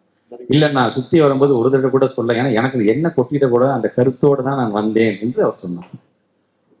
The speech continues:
அதான் நம்முடைய முத்தமிழ் கலைஞர் நமக்கு சொல்லுகின்ற பாடம் என்பது, இன்றைக்கு அந்த கிண்ணத்தை ஏந்தக்கூடியவர்களாக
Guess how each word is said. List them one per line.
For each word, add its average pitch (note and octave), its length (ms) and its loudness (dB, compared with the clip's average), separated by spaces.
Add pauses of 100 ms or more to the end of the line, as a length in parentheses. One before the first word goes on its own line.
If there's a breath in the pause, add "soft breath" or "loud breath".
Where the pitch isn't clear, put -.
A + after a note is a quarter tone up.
அதான் C#3+ 320 2
நம்முடைய D#3+ 260 2
முத்தமிழ் B2 340 0
கலைஞர் C#3+ 440 0
நமக்கு A#2+ 220 -2
சொல்லுகின்ற C3 540 0
பாடம் A#2+ 380 -2
என்பது, G#2 380 -2 (1160)
இன்றைக்கு E3 240 2
அந்த D#3 220 -2 (420)
கிண்ணத்தை F#3+ 480 0 (160)
ஏந்தக்கூடியவர்களாக C#3 1040 2